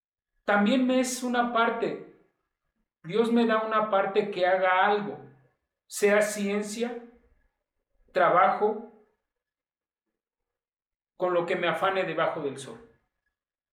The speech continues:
Es parte de lo que Dios ha puesto como propósito en nosotros.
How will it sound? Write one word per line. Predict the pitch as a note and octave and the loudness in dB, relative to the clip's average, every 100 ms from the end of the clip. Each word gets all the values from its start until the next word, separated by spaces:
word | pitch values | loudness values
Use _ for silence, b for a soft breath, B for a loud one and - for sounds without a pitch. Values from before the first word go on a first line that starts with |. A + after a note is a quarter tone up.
| _ _ | _ _
Es | - D3+ | -6 -6
parte | - - F#3+ - G#3+ | -2 4 4 4 2
de | F#3+ | 0
lo | E3 - | -2 -6
que | D#3 | -8
Dios | D3 E3+ F#3+ - - _ _ _ _ | -6 -6 -6 -10 -20 _ _ _ _
ha | D#3+ D#3+ | 0 0
puesto | F3 F3+ G3 - | 0 -4 -4 -6
como | F3 D3+ | -6 -6
propósito | D3+ D3 D#3+ D#3+ D#3+ D3 | -6 -6 -6 -10 -10 -10
en | |
nosotros. | C3+ B2+ B2 A#2 C3 - | -10 -12 -16 -18 -20 -20